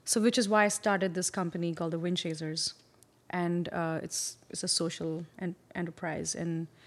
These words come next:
uh, because of Wind Chasers, I've been, we've been able to support so many Sherpa families and pay them way more than any of these other expeditions would, so that,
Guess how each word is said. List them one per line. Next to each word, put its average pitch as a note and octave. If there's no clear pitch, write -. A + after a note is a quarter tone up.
uh, E3+
because F3
of E3+
Wind F3
Chasers, E3+
I've E3
been, E3+
we've F3
been E3+
able E3
to E3+
support E3+
so F#3
many E3+
Sherpa G3
families F3+
and E3+
pay F3+
them E3
way D4+
more C4
than G3+
any G#3+
of G3+
these G3+
other F#3
expeditions A3+
would, G#3+
so G#3
that, F#3